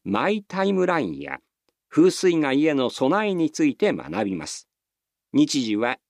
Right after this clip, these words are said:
五月二十八日土曜日午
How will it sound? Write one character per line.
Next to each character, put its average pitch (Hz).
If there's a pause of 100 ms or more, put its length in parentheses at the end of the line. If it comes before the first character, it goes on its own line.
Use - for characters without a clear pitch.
五 175
月 175
二 170
十 135
八 -
日 143
土 110
曜 143
日 76 (120)
午 147